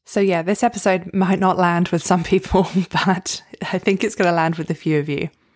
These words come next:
So as a vet, I've always been really interested and fascinated by wound management.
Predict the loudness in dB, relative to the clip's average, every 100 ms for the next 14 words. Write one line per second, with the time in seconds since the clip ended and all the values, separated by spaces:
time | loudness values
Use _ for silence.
0 | _ _ _ _ _ _ _ _ _ -6
1 | -2 0 2 2 0 -2 -2 0 0 2
2 | 0 -2 -2 -2 -4 -4 0 2 2 0
3 | 0 0 0 -2 -2 0 0 0 -4 -4
4 | -6 -4 -4 -4 -2 -6 -4 -4 -2 -4
5 | -2 0 0 -2 -2 -4 -4 -2 -2 -4
6 | -12